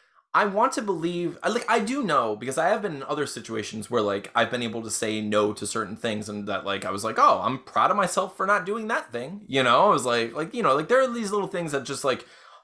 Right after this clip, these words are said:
for me, like, I don't know, like, moralistically or just, you know, for whatever reason, I'm just like, "I'm glad I didn't do that," or, "I'm glad I didn't do that." Um,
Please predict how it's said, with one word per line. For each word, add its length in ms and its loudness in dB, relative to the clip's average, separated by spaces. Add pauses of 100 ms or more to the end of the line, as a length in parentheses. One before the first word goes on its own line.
(160)
for 200 2
me, 540 2
like, 220 -4
I 100 2
don't 100 2
know, 60 -2
like, 160 -4
moralistically 840 -2
or 100 2
just, 240 -4
you 60 -4
know, 80 2
for 160 0
whatever 280 2
reason, 240 -2
I'm 100 0
just 120 -4
like, 240 -2
"I'm 220 2
glad 200 4
I 80 4
didn't 180 -6
do 120 -12
that," 260 -12
or, 60 -8
"I'm 80 -8
glad 220 4
I 80 4
didn't 140 -2
do 100 -6
that." 440 -6
Um, 500 2